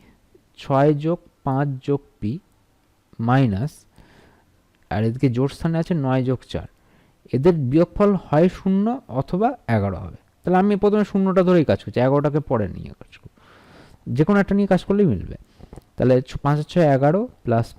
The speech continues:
পি মাইনাস তেরো equal to শূন্য। তাহলে দেখো, পি minus two equal to zero, তাহলে পি equal to কত হবে? টু। তাহলে এখানে সংখ্যাটা কত হবে?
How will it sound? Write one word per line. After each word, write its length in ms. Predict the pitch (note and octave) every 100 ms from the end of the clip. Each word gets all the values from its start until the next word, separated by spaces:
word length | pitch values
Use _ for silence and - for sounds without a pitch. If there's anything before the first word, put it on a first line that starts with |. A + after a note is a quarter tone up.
| -
পি 240 | - F3 A3+ _ - -
মাইনাস 460 | G#2+ A2+ A#2+ B2+ -
তেরো 320 | - B2 D#3 F3+
equal 300 | G#2 A2 A2
to 100 | A2+ -
শূন্য। 340 | B2+ C3+ F#3+ - -
তাহলে 160 | A#2+
দেখো, 240 | B2 C#3+ C3+ -
পি 180 | D#3 D#3+
minus 340 | D#3+ D#3 D#3+
two 260 | D#3 - E3+ F3
equal 180 | E3 E3
to 60 | E3 D3+
zero, 220 | C#3+ G#2+ - _ - _
তাহলে 160 | - A#2
পি 320 | - D3 D#3
equal 200 | - D#3 D#3
to 80 |
কত 180 | D#3 D#3
হবে? 140 | F3+ G3+ -
টু। 100 | - _ _
তাহলে 180 | A#2 B2
এখানে 300 | B2+ D#3 D3+ - _ _ _ _ _ _ _ -
সংখ্যাটা 400 | - C#3 D#3+ E3+
কত 160 | E3+ E3
হবে? 220 | E3+ G#3